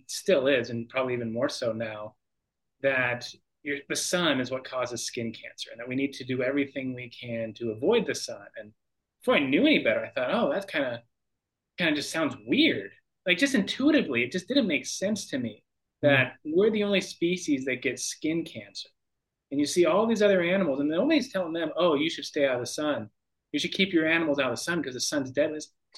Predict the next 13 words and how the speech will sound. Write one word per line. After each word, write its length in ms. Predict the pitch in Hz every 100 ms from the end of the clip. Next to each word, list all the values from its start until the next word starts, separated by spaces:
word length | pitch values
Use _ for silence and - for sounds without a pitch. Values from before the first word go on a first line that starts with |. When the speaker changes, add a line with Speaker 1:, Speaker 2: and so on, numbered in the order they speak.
| _
Speaker 1:
How 140 | 247 320
did 140 | 311
we 320 | 269 185 143
get 300 | 156 170 - -
to 140 | 156
this 300 | 139 151 151 _
point 280 | 160 156 143
biologically 920 | 135 131 120 113 123 151 139 107 - - _ _ _ _ -
as 240 | 123 123 123
a 40 |
species 920 | - - 175 185 - 185 180 185 180
or 140 | 147 135
as 380 | 131 131 131